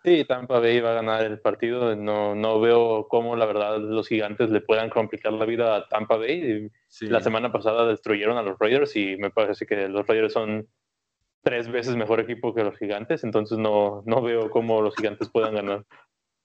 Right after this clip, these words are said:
Speaker 2: Ah, ah, aquí como dato y, este, y comentario al margen,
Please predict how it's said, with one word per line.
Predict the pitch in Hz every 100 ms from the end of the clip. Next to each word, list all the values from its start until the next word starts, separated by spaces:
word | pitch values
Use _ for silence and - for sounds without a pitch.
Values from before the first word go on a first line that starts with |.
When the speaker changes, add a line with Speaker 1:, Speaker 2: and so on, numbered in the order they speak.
| _ _ - - - - _ _ -
Speaker 2:
Ah, | - -
ah, | 170 170 165 120
aquí | 139 240
como | 285 208 127
dato | 117 135 - 151
y, | 123 104 90 104
este, | 101 - 104 98
y | 95
comentario | - 107 101 101 120
al | 127
margen, | 127 135 151 143